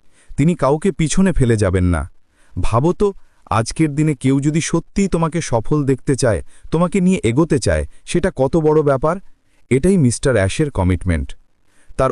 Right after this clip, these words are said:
অভিজ্ঞতা, জ্ঞান আর নেতৃত্ব দিয়ে তিনি জানেন কিভাবে সবাইকে সফল করতে হবে।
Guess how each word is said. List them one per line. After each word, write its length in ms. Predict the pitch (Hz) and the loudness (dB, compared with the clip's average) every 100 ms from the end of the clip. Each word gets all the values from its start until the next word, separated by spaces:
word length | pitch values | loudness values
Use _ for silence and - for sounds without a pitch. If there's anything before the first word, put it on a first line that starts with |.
| - | 0
অভিজ্ঞতা, 600 | 107 143 147 147 139 170 175 - 95 | 2 2 2 0 0 -4 -6 -10 -4
জ্ঞান 260 | 101 107 147 - | -2 0 -4 -2
আর 140 | 107 98 | -2 2
নেতৃত্ব 500 | 110 151 - 143 - | 2 0 -2 -2 0
দিয়ে 240 | 90 92 135 185 - - | 0 2 0 -2 -16 -8
তিনি 200 | - 185 214 | 0 2 4
জানেন 300 | 165 175 190 | 2 0 -2
কিভাবে 420 | - 156 135 160 | -2 0 2 2
সবাইকে 460 | - 123 110 107 175 - - - | 0 2 2 0 -2 -4 -10 -4
সফল 360 | - 165 196 | -2 2 0
করতে 340 | 170 101 87 98 | 2 -2 -2 -2
হবে। 280 | 82 78 | 0 0